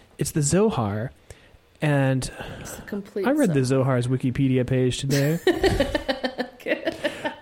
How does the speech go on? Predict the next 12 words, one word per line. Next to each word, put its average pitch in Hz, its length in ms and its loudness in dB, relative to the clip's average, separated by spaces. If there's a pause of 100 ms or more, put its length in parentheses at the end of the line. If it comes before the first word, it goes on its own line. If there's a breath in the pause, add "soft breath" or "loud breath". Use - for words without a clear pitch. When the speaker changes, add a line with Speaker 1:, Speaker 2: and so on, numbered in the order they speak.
Speaker 1:
Untrue. 143 380 4
I 127 60 2
sk-, - 260 -4
I 160 80 4
skimmed 208 480 2
parts 170 320 2
of 131 80 2
the 131 80 2
Zohar's 135 500 4
Wikipedia 131 460 2
page 127 220 2
today 165 580 2